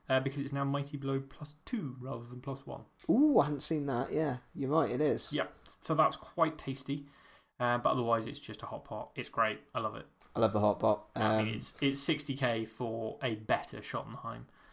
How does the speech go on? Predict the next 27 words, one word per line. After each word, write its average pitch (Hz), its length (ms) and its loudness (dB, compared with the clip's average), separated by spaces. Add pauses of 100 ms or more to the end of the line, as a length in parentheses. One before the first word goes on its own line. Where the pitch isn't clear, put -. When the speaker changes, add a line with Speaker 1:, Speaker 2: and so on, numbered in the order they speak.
Speaker 2:
Yeah. 104 280 2
Speaker 1:
Why 113 320 2
wouldn't 110 360 -8
you 110 80 -10
take 110 260 -10
him? 135 140 -14 (400)
Speaker 2:
Yes, - 680 0
Speaker 1:
Um, - 100 -20 (180)
I - 60 0
Speaker 2:
definitely. 135 320 -2
Speaker 1:
love 117 180 2
the - 80 -6
hot 110 180 -8
pot. 117 220 -10
Love 120 200 -4
it, - 160 -16
love 117 140 -8
it, - 120 -18
love - 160 -12
it, - 100 -20
love - 140 -16
it. - 80 -18 (140)
Speaker 2:
I, 123 340 8 (420)
I - 40 -4
have 127 220 2
one. 123 360 6 (100)
I 120 140 -2